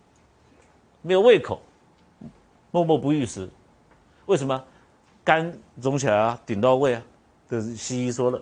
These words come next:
也知道，西医也知道肝肿起来了，发炎了，哦，在中医来看就是胸胁苦满、恶心、默默不欲食，啊，往来寒热，所以它是主力是小柴胡汤。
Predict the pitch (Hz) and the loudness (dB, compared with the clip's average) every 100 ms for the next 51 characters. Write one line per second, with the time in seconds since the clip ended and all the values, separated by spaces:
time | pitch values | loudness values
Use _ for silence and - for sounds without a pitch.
0 | - 92 92 110 110 151 139 92 123 113 | -10 -12 -8 -10 -8 -4 -4 -4 -2 -4
1 | 90 120 113 104 98 92 95 127 120 117 | -2 -4 -4 -4 -6 -8 -6 -4 -2 -2
2 | 143 - - - - 101 85 - _ - | -6 -10 -20 -20 -10 -6 -6 -10 _ -20
3 | _ _ _ _ 202 165 185 202 196 160 | _ _ _ _ 0 2 0 0 0 0
4 | - 147 123 120 95 - _ _ _ _ | 0 -4 -4 -8 -8 -10 _ _ _ _
5 | - 202 139 131 - 117 98 - _ _ | 0 2 2 0 -2 -4 -4 -8 _ _
6 | _ _ 120 107 98 143 139 - _ _ | _ _ -8 -8 -8 -10 -10 -16 _ _
7 | - 190 185 170 151 127 156 120 - 92 | -6 0 2 4 2 0 -4 -4 -8 -12
8 | 95 _ _ _ _ 143 135 131 143 123 | -14 _ _ _ _ 0 2 2 0 -2
9 | 123 135 - _ _ _ _ _ _ _ | -4 -6 -10 _ _ _ _ _ _ _
10 | _ _ _ - 143 147 143 143 - - | _ _ _ -4 -2 -2 -4 -8 -14 -8
11 | 120 156 147 117 127 - 80 - 90 95 | -4 -2 -4 -6 -12 -10 -10 -12 -14 -14
12 | 90 | -16